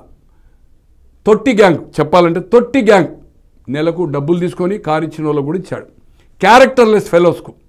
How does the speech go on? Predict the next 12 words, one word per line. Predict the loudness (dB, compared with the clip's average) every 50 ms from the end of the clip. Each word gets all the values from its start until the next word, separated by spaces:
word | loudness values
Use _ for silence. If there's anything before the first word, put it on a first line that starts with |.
| _ _ _ _ _ _ _ _ _ _ _ _ _ _ _ _ _ _ _ _ _ _ _ _ -6
దొంగసారి | -4 -2 0 0 0 0 0 2 2 2
అమ్మిన | 2 4 4 4
వాళ్ళకు, | 4 4 2 0 -2 -6 -12 -14 -16 _ _ _ _ _ _ _ _ -2
జైల్లో | 2 4 6 8 8 8
పోయిన | 6 6 4 4
వాళ్ళకు | 4 2 2 0
కూడా | 0 -2 -4
పదవులు | -4 -4 -4 -2 -2 -2 -2 -4
ఇచ్చాడు, | -6 -8 -8 -8 -8 -10
రాష్ట్ర | -10 -10 -10 -10 -12
స్థాయి | -12 -12 -12 -12
పదవులు. | -12 -16 -18 -18 -20 -20